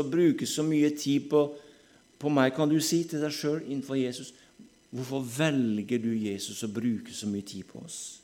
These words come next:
Han ser jo det materialet vi er laget av. Og det er nettopp det som er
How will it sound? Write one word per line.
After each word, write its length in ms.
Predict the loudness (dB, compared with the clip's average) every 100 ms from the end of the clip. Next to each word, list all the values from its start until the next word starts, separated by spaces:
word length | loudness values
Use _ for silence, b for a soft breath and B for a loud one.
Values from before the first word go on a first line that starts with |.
| _ _ _ _ _ _ _ _ _ _ _ _ _ _ b b b b b b b b _ _ _ _ _ 2
Han 160 | 4 6
ser 800 | 6 6 4 8 10 10 10 8
jo 80 | 8
det 140 | 8
materialet 640 | 8 4 2 4 4 4 4
vi 60 | 4
er 80 |
laget 440 | 6 6 6 2 0
av. 120 | -4 -14 -20 _ _ _ _ _ _ _ _ _ _ _ _ b b b b b 6
Og 80 |
det 80 | 8
er 140 | 8 6
nettopp 540 | 4 -4 0 2 2 0 -6 2
det 320 | 8 8 8 4 0 -10 -20 _ _ _ -20 -20 _ _ b b b b _ -6
som 200 | -4 -2
er 420 | 2 4 4 4